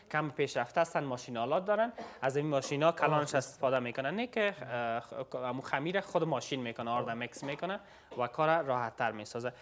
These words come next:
Speaker 1: و این دیگه کلان کار می‌ته.
Speaker 2: آه، کار می‌ته.
Speaker 1: یک کم خمیر می‌کنه دیگه.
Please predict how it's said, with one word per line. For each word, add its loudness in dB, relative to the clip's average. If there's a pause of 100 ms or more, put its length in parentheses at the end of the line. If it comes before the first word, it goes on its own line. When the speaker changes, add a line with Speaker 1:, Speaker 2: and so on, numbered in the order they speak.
(160)
Speaker 1:
و 8
این 8
دیگه 6
کلان 6
کار 6
می‌ته. -4 (280)
Speaker 2:
آه، -10
کار -6
می‌ته. -2
Speaker 1:
یک 2
کم 4
خمیر 2
می‌کنه -4
دیگه. -14